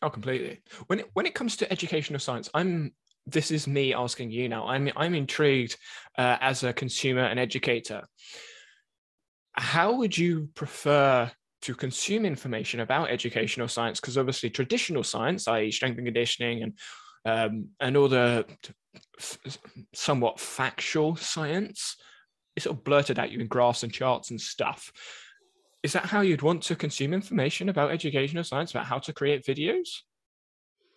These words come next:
Like, thinking all the way back to school, like, how would you want to learn?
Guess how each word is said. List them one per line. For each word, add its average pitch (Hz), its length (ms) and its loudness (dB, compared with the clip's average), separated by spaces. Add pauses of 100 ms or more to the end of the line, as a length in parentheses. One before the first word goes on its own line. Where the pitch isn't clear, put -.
(360)
Like, 131 240 -4
thinking 185 360 0
all 160 80 4
the 151 60 4
way 147 80 6
back 123 140 0
to - 80 -8
school, 135 340 -2
like, 113 160 -4
how 160 200 2
would 208 140 0
you 156 80 -2
want 139 200 -4
to - 80 -6
learn? 117 320 -2